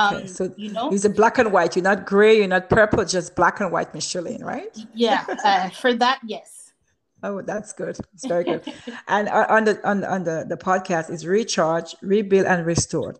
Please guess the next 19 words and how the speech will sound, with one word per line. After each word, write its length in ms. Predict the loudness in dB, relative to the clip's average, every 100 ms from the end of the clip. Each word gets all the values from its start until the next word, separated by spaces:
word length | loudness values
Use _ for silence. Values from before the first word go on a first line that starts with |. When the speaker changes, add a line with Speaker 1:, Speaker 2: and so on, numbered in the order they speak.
| _ _ _ _
Speaker 2:
is 120 | -12 -6
the 80 |
name 100 | -4
of 100 | -4
the 60 | -8
podcast, 460 | -2 -4 -2 -6 -6
as 160 | -8
you 60 | -10
know. 160 | -10 -12 -16 -20 _
Which 240 | 0 0 2
R 220 | 4 6 4
do 160 | 2
you 100 | -2
think 320 | 0 -2 -2
is 160 | -4 -2
your 100 | -2
seasons 520 | -2 -2 -4 -8 -14 -12
right 240 | -10 -10
now? 160 | -10